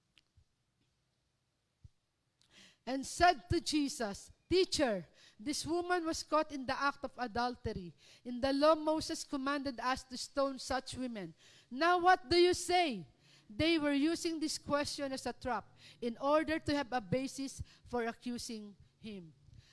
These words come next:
But Jesus bent down and started to write on the ground with his finger.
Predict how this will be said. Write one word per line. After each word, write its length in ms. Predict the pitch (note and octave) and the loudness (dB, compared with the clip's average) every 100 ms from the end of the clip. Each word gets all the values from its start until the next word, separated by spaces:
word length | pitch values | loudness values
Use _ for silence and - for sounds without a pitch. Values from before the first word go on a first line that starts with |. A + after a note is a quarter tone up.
| _ | _
But 160 | A3 C#4+ | -10 -6
Jesus 480 | - F#4+ F#4 F#4+ B3+ | 2 2 2 -4 0
bent 320 | A#3 E4 D#4+ G#3+ | 2 2 -2 -2
down 400 | D4+ D#4+ B3+ F3+ | 0 0 -2 -10
and 100 | G3+ | -14
started 600 | A#3 - D4 D4 C#4 D4 - | -14 -6 -2 -2 -2 -8 -6
to 80 | |
write 320 | C4 C#4 D#4+ E4 | -2 0 0 -4
on 80 | |
the 160 | C4 C#4+ | -8 -8
ground 320 | A#3 C#4+ D4 | -4 -2 -2
with 140 | B3 A#3+ | -8 -10
his 160 | C4 | -12
finger. 560 | - C4 A#3 G#3+ F#3+ | -12 -12 -10 -8 -8